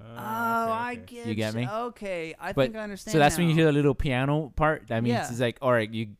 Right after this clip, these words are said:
Speaker 3: coming up to the crucial part of the questioning. Just pay
Speaker 2: So
Speaker 3: close
Speaker 2: it's
Speaker 3: attention to your, to your clues."
Speaker 1: Oh, see,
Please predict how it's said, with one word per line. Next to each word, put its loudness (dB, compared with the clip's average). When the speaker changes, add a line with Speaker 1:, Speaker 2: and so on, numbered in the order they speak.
Speaker 3:
coming 0
up -2
to -2
the 0
crucial -4
part 0
of -4
the -6
questioning. -4
Just -20
pay 2
Speaker 2:
So -6
Speaker 3:
close 0
Speaker 2:
it's -4
Speaker 3:
attention 0
to -2
your, 0
to -4
your 2
clues." 2
Speaker 1:
Oh, -4
see, -6